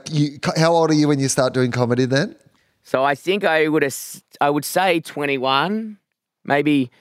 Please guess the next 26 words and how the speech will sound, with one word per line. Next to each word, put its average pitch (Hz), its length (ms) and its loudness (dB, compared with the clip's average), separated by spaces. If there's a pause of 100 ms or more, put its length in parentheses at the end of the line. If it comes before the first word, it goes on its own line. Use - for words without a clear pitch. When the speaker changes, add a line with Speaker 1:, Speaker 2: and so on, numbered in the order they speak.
(340)
Speaker 2:
Or, 190 240 0
or, 160 260 0
uh, 139 320 2
a 139 60 0
good 190 180 -2
friend 165 220 0
of 151 80 0
mine 127 360 2
also 117 460 0
passed 117 480 -2
away 110 300 2
around 117 240 2
that 110 160 2
time, 143 420 -2 (340)
and 123 440 0
that 131 200 -2
kind 143 240 0
of 139 80 -2
gave 120 300 0
me, 113 180 2
like, 107 160 0
a 113 60 -8
catalyst 120 600 -2
to 120 80 0
go, 107 260 2
like, 98 380 -2